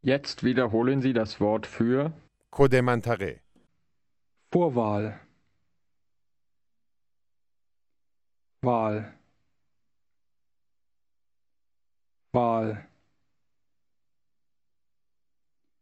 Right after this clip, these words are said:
Speaker 3: Vor. Vor. Vorwahl.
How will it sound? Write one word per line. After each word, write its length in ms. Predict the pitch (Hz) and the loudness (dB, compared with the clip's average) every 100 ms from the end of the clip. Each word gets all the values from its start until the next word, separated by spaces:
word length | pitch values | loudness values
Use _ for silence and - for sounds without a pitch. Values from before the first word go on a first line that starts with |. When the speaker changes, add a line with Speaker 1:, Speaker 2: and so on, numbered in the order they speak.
| _ _ _ - | _ _ _ 0
Speaker 3:
Vor. 260 | 165 123 110 - - _ _ _ _ _ _ _ _ _ _ _ _ _ _ _ _ _ _ _ _ _ _ _ _ _ _ _ _ _ _ | 0 0 -4 -12 -20 _ _ _ _ _ _ _ _ _ _ _ _ _ _ _ _ _ _ _ _ _ _ _ _ _ _ _ _ _ _
Vor. 460 | - 175 143 107 107 - _ _ _ _ _ _ _ _ _ _ _ _ _ _ _ _ _ _ _ _ _ _ _ _ _ _ _ _ _ _ _ _ _ _ - | 0 2 2 -2 -8 -18 _ _ _ _ _ _ _ _ _ _ _ _ _ _ _ _ _ _ _ _ _ _ _ _ _ _ _ _ _ _ _ _ _ _ -2
Vorwahl. 580 | 180 160 120 104 104 | 0 0 0 -2 -2